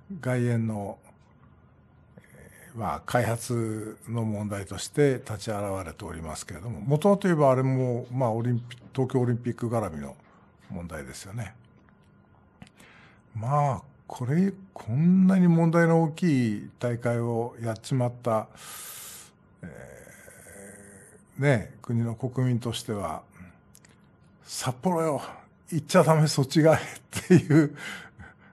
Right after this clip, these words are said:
感じがありますけど、うん。まあ、もうちょっと違うことで、えー、どうぞ、進行を図っていただければと思います。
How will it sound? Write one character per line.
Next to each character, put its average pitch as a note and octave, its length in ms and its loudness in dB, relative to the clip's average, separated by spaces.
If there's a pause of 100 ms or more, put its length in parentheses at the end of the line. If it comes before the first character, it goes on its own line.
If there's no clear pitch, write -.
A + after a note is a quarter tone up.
(200)
感 B2 220 -2
じ A2 100 -2
が A2 140 0
あ G#2+ 60 -4
り G#2 100 -6
ま G#2 120 -4
す - 100 -12
け G2+ 80 -8
ど、 F2+ 180 -14 (840)
う - 20 -18
ん。 F2 220 -14 (840)
ま - 60 -10
あ、 - 20 -8
も A2 120 -4
う A#2 40 -4
ち B2 80 -6
ょ - 40 -8
っ - 20 -10
と G2 60 -12
違 G#2 220 -10 (100)
う B2 80 -4
こ C3 100 -6
と B2+ 140 -4
で、 D#2+ 260 -10 (800)
え - 500 -20
ー、 - 60 -18
ど F2 120 -12
う D2 40 -12
ぞ、 C#2+ 280 -16 (720)
進 G#2 260 -10
行 F#2 120 -10
を E2+ 140 -10 (100)
図 G#2 80 -6
っ G2+ 40 -6
て - 160 -14
い - 20 -14
た D2 120 -14
だ C#2+ 60 -14
け C#2+ 120 -18
れ B1 60 -16
ば B1 100 -16
と - 120 -20
思 - 140 -18
い - 60 -20
ま C#2 120 -18
す。 - 160 -20